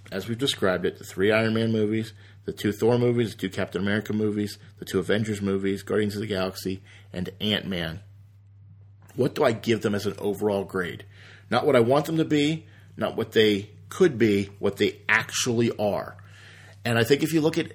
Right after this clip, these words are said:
as advancing the story from Iron Man, well, Incredible Hulk in there, sorry. You advance it from Iron Man and Incredible Hulk in two thousand eight, and you advance it forward, the story has advanced and progressed. It stumbled a little bit recently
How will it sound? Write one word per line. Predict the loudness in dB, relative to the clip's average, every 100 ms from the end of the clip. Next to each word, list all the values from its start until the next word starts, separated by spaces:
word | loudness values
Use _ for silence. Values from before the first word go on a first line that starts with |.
| -18 -12 -4
as | -2
advancing | -2 -4 2 2 2 0 0
the |
story | 0 4 6 6 2
from | -2 -6 -4
Iron | -2 0 0
Man, | -2
well, | -4
Incredible | -2 0 0 0
Hulk | -2
in | -4
there, | -8
sorry. | -6 -8 -8 -12 -20 -20 -4
You | -2
advance | 2 2 2 0
it |
from | -2 0 2 2 0 -6 -18 -20 -8
Iron | -2 0 2
Man | 2 2
and | 0
Incredible | -2 2 2 2
Hulk | 0 0 -2 -10
in | -8
two | -6
thousand | 0 0 0 -2
eight, | -2 -4 -10 -20 -20 -20 -10
and | -4
you | -2
advance | -2 0 0 0 -2
it | -4 -6
forward, | 2 6 6 6 -4 -8 -14 -20 -20 -20 -20 -20 -20 -20 -20 -10
the | -6
story | 0 4 4 4
has | 2 0 2 0
advanced | -2 0 0 -2 -8 -10
and | -8 -6
progressed. | -6 -2 2 2 2 -4 -10 -16 -14 -12
It | -6
stumbled | -4 -2 -2 0 2
a |
little | 4 4 4
bit | 2 2
recently | 0 0 0 -4 -2 -4 -4